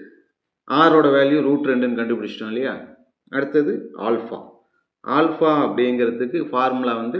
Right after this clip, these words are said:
tan inverse of y by x, அதாவது கற்பனை பகுதி by மெய்ப்பகுதி. அப்ப என்ன வரும்? Tan inverse of கற்பனை பகுதி அப்படிங்கிறது மைனஸ் ஒன்று,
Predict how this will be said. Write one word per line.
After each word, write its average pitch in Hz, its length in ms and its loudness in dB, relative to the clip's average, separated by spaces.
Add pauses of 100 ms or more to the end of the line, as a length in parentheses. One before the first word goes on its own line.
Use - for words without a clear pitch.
(140)
tan 127 280 0
inverse 120 500 -4
of - 80 -6 (680)
y 127 220 4 (140)
by 147 100 10 (240)
x, - 20 -14 (480)
அதாவது 110 460 -2 (1300)
கற்பனை 127 400 -4 (160)
பகுதி 127 320 4 (400)
by 135 100 6 (560)
மெய்ப்பகுதி. 101 540 -6 (720)
அப்ப 127 100 -4 (120)
என்ன 135 120 2 (120)
வரும்? 131 280 -2 (520)
Tan 107 200 -2 (100)
inverse 98 400 -8 (100)
of 165 100 -4 (1700)
கற்பனை 156 360 2 (120)
பகுதி 143 280 6 (120)
அப்படிங்கிறது 135 680 2 (580)
மைனஸ் 127 340 -2 (100)
ஒன்று, - 160 -16